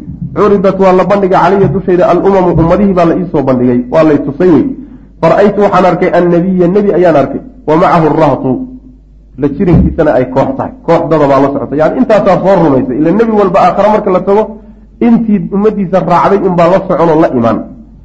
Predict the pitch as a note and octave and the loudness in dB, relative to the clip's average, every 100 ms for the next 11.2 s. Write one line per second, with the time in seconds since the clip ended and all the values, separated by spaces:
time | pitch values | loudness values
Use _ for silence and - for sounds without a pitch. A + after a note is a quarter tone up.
0 | - - - - D#3 G3+ A3+ A3 A3+ A3+ | -18 -18 -18 -4 2 4 4 4 4 4
1 | G#3+ A3+ G#3+ G3+ F#3+ F#3+ - G3 F#3+ G#3 | 4 4 2 2 2 2 2 2 4 2
2 | G#3 G3+ G3 F#3 - F#3+ F3+ E3 G3+ G3+ | 2 2 2 0 0 0 0 0 0 2
3 | G#3 F#3+ F#3+ F3+ - G3 F3 F#3 - E3+ | 0 0 2 0 -2 -2 -2 -4 -2 0
4 | E3+ F#3+ F#3 G3 F3+ F3+ D#3+ G#3+ A3 G3+ | 0 0 0 -2 0 0 0 2 2 2
5 | G3+ G3+ G3 G#3+ G#3+ - E3 E3+ D#3+ D3 | 0 0 2 2 0 -2 0 2 0 0
6 | E3 E3+ C#3+ C3+ C3+ C3 G#2+ - - - | 2 2 2 0 2 0 -2 -6 -12 -18
7 | - - - - - - - A#2 D3+ D3 | -20 -20 -20 -20 -20 -20 -6 -2 0 2
8 | B2+ B2+ A#2+ - G2+ - - - - - | 2 0 0 -2 -6 -8 -14 -20 -20 -20
9 | - E3 G3+ G#3 G#3 A#3+ A3 G#3+ G#3 G3+ | -2 2 2 4 4 4 4 4 2 2
10 | G3 G#3 F#3+ F#3+ F#3+ F#3+ G#3+ A3 G3+ G3 | 2 4 2 2 2 2 2 0 0 0
11 | G3 F#3+ | 0 2